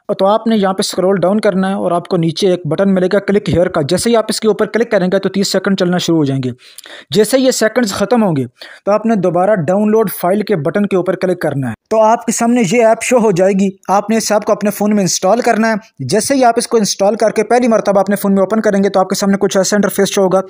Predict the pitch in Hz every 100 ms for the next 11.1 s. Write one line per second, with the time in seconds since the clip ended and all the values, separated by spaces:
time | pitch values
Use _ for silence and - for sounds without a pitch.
0 | - - - 160 202 240 220 202 220 220
1 | 208 196 196 185 190 202 - 208 180 170
2 | - 202 233 - - - 240 - 202 214
3 | 202 180 196 285 135 107 - - - -
4 | 185 269 240 220 220 226 220 220 208 196
5 | 208 - 185 185 208 202 - 262 247 214
6 | 214 220 214 - - 190 202 208 214 214
7 | 220 - 196 214 202 - 202 - 175 147
8 | 123 - - - 190 202 - 196 226 202
9 | 180 190 208 196 170 160 175 208 208 151
10 | 170 196 196 196 196 180 202 208 202 185
11 | 190